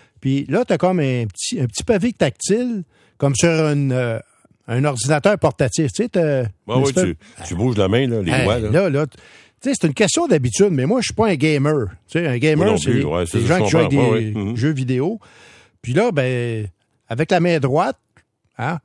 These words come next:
Speaker 1: je dis la main droite, je trouve ça important <laughs> de dire ça parce que moi, je suis droitier. Mais quelqu'un qui est gaucher, là, qui doit jouer avec ça,
Speaker 2: Ah,
Speaker 1: ah,
Speaker 2: oui,
Speaker 1: ça,
Speaker 2: c'est
Speaker 1: ça
Speaker 2: vrai,
Speaker 1: doit
Speaker 2: c'est
Speaker 1: être
Speaker 2: un
Speaker 1: très
Speaker 2: problème.
Speaker 1: difficile.
Speaker 2: Ben oui. Mhm.
Speaker 1: C'est la même chose pour le passager.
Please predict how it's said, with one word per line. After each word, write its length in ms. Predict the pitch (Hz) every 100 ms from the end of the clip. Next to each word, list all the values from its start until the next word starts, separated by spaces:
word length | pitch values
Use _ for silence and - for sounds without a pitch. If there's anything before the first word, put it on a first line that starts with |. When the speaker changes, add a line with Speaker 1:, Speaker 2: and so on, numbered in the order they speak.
| _
Speaker 1:
je 60 | 120
dis 140 | 107
la 100 | 247
main 180 | 233 202
droite, 260 | 147 220 311
je 120 | - -
trouve 160 | 156
ça 100 | 190
important 340 | 269 170 - 240
<laughs> 40 | 151
de 40 |
dire 220 | 135 151
ça 200 | - 294 196
parce 160 | 135
que 80 | 165
moi, 320 | 170 226 277 202
je 60 |
suis 120 | - 143
droitier. 640 | 147 175 - 156 190 135 _ _ _ _ _ _ _ _ _ -
Mais 220 | 135 - _ -
quelqu'un 280 | 127 320 359
qui 80 | 254
est 80 |
gaucher, 500 | 135 151 135 - 320
là, 180 | 214 175 180
qui 100 | 123
doit 200 | 131 160
jouer 220 | 135 254
avec 140 | 156 -
ça, 100 | 226
Speaker 2:
Ah, 220 | 117 180
Speaker 1:
ah, 60 | 71 76
Speaker 2:
oui, 100 | 123
Speaker 1:
ça, 60 | 110
Speaker 2:
c'est 80 | 82
Speaker 1:
ça 60 | -
Speaker 2:
vrai, 80 |
Speaker 1:
doit 100 | 160
Speaker 2:
c'est 60 | 156
Speaker 1:
être 80 | 104
Speaker 2:
un 40 |
Speaker 1:
très 0 |
Speaker 2:
problème. 220 | 90 95 127
Speaker 1:
difficile. 200 | 117 71
Speaker 2:
Ben 100 | 87
oui. 180 | 160 135
Mhm. 260 | 82 123 180 - _ _
Speaker 1:
C'est 100 | -
la 60 | 147
même 160 | 185
chose 240 | 151 294 -
pour 120 | 151
le 120 | 151
passager. 600 | 147 147 147 131 220 311